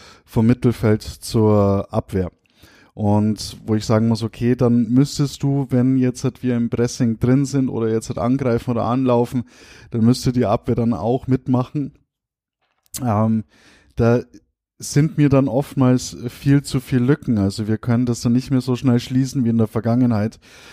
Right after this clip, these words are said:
wo wir dann den Gegner gezwungen haben, übers Zentrum zu kommen. Dann haben wir es eng gemacht und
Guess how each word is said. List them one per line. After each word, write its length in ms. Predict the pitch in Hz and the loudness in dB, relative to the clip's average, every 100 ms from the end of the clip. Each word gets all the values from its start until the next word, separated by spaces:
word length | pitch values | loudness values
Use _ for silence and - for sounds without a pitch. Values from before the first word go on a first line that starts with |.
| - - | -20 -2
wo 160 | 113 | 2
wir 120 | 120 | 4
dann 240 | 117 113 113 | 4 4 4
den 140 | 107 | 0
Gegner 280 | 120 120 120 | 0 2 2
gezwungen 560 | 120 - - 120 127 123 | -2 -10 -2 2 2 2
haben, 220 | 117 117 | 2 0
übers 260 | 110 110 | -2 -4
Zentrum 460 | - 117 120 123 120 | 0 0 0 -2 -2
zu 140 | - | -6
kommen. 320 | - 123 123 117 | -2 2 2 2
Dann 140 | 110 | 2
haben 120 | 110 | 2
wir 60 | 110 | 0
es 100 | 101 | -2
eng 180 | 117 120 | -4 -2
gemacht 420 | 117 113 117 - | 0 0 -2 -2
und 300 | 117 117 | -2 -2